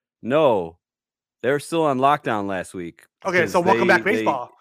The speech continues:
Speaker 1: yeah,
Speaker 2: Yeah.
Speaker 1: Welcome Back Baseball. I know I talked about it on my channel.
Speaker 2: That's
Speaker 1: That's right.
Speaker 2: right, yes. April seventh, opening day.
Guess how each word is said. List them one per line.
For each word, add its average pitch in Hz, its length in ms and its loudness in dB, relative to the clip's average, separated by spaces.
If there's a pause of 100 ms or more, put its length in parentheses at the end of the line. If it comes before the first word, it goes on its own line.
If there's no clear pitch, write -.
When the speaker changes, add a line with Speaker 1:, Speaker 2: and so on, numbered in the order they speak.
(140)
Speaker 1:
yeah, 120 180 -4
Speaker 2:
Yeah. 95 40 -2
Speaker 1:
Welcome 117 300 -4
Back 127 180 -4
Baseball. 107 580 -6
I 113 80 -4
know 147 120 -2
I 151 80 0
talked 156 220 -2
about 151 160 0
it 120 60 -2
on 107 120 -2
my 107 160 -2
channel. 85 420 -12 (440)
Speaker 2:
That's 165 180 -10
Speaker 1:
That's - 20 -8
right. 165 300 2
Speaker 2:
right, 139 80 -20
yes. 139 460 -8 (500)
April 185 340 -2
seventh, 180 460 -2
opening 165 400 -4
day. 160 400 -4